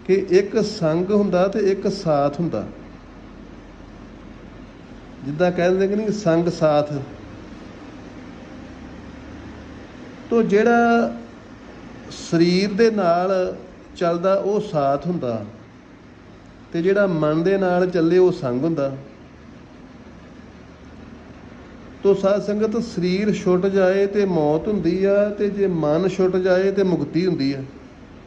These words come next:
ਮਹਾਰਾਜ ਸਤਿਗੁਰ ਸੱਚੇ ਪਾਤਸ਼ਾਹ ਜੀ ਦੀ ਬਖਸ਼ਿਸ਼, ਸਤਿਗੁਰ ਸੱਚੇ ਪਾਤਸ਼ਾਹ ਜੀ ਇਸ ਸ਼ਲੋਕ ਦੇ ਵਿੱਚ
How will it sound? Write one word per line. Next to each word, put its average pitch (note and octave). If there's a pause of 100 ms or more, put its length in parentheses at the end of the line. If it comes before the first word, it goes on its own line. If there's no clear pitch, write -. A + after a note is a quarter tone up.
(1600)
ਮਹਾਰਾਜ G3+
ਸਤਿਗੁਰ G#3+
ਸੱਚੇ G#3+
ਪਾਤਸ਼ਾਹ G3+
ਜੀ G3+
ਦੀ F#3+ (580)
ਬਖਸ਼ਿਸ਼, D#3+ (260)
ਸਤਿਗੁਰ F3+
ਸੱਚੇ F#3
ਪਾਤਸ਼ਾਹ F3
ਜੀ E3 (1900)
ਇਸ G3+
ਸ਼ਲੋਕ F3
ਦੇ F#3+
ਵਿੱਚ F3+